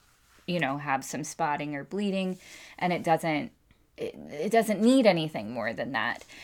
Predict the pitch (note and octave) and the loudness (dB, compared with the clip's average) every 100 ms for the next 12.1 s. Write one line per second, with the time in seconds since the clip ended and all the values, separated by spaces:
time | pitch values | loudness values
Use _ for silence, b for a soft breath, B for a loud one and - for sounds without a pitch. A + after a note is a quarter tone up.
0 | B B G#3 F#3 G#3 G#3+ G#3+ - G3 F#3+ | B B 0 4 4 4 0 0 2 4
1 | F#3 F3+ F3 E3 C#3+ - E3+ D3+ - F#3 | 4 6 6 2 0 -2 -2 -4 -4 -4
2 | F#3+ A#3+ A#3 G#3+ A#3 A#3 A3+ - - - | -2 -2 0 0 0 -2 -4 -8 -10 -8
3 | - G#3+ G3 F#3+ F3+ F3+ E3 E3 E3+ - | -2 0 0 0 0 -2 -4 -4 -6 -4
4 | G3 G3+ G#3 G3+ G3 - A3 G#3 G#3 G#3+ | -4 0 2 2 0 -4 -2 0 0 -2
5 | G#3+ B B B - G3+ A#3 G#3+ E3 F3 | -4 B B B -2 0 0 0 -2 -4
6 | F#3+ G3 A#3+ A3+ A3 A#3+ A#3 - F3+ E3+ | -2 -2 -2 -2 -2 0 0 0 0 0
7 | D#3+ F3 F3 F3 E3+ E3+ - F3 E3+ F3+ | 0 0 2 0 0 -4 -4 -2 0 2
8 | F#3 F3 F3 E3+ E3+ E3+ E3+ E3 D#3+ D#3 | 2 2 0 0 -2 0 0 2 0 -2
9 | D#3 b b b b b b b b b | -8 b b b b b b b b b
10 | _ _ F3+ F3 E3 E3 E3+ E3+ F3+ F#3 | _ _ 0 2 4 4 4 4 4 4
11 | E3+ E3 - - F3 E3+ E3 D#3+ D3+ D#3+ | 2 0 -2 2 2 4 6 6 4 -4